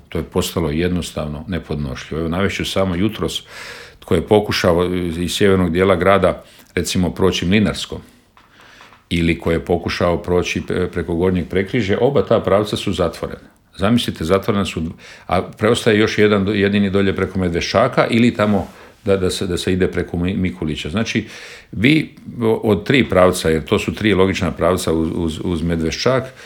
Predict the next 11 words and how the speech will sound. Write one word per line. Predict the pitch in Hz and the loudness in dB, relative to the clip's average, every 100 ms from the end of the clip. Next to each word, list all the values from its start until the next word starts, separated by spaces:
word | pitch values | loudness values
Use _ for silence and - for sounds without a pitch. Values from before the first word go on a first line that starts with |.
| - | -14
zatvorite | 87 95 95 98 87 78 80 | -2 2 2 0 -2 -2 -6
dva. | 71 - - _ _ _ _ _ | -6 -10 -12 _ _ _ _ _
I | - | -4
to | - | 0
bez | 117 131 101 | 4 4 4
najave | 120 110 95 | 4 4 2
građanima, | 82 113 113 110 101 | 2 0 2 0 0
bez | 92 92 82 | 0 -2 -2
ičega, | 80 - - | -6 -8 -10
znate, | 82 76 - 82 | -8 -8 -4 -2
i, | 82 | -2